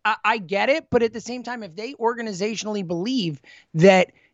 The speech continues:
nothing that he's gonna do forward is going to re-increase that value, and you missed your window. Like, th-, I agree with you. Eh, you know, now that he is traded, I wish they had traded him when he had way more value. Like, no doubt, concur.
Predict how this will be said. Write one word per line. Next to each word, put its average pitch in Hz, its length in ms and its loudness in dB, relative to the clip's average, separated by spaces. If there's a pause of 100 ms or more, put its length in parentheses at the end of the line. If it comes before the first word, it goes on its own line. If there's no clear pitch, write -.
nothing 262 640 6
that 262 100 0
he's 226 260 -2
gonna 240 200 0
do 220 160 -2
forward 226 440 0
is 185 120 -2
going 208 260 -2
to - 160 -8
re-increase 220 840 0
that 202 200 4
value, 220 260 6
and 196 100 4
you 262 120 4
missed 285 340 2
your 269 80 2
window. 233 480 2
Like, 175 260 0
th-, 214 220 -2
I 247 140 4
agree 277 420 -6
with 202 160 -6
you. 147 220 -12
Eh, 196 220 -8
you 208 120 0
know, 208 140 6
now 220 320 4
that 269 160 -10
he 233 160 -6
is 190 120 -6
traded, 220 520 0 (280)
I 214 120 2
wish 226 280 0
they 240 200 2
had 220 120 -4
traded 254 400 -2
him 214 180 -4
when 220 100 -4
he 220 80 -4
had 202 340 -2
way 233 160 2
more 294 300 0
value. 226 480 2
Like, 190 240 -12
no 226 280 -4
doubt, 247 440 2 (160)
concur. 226 640 -4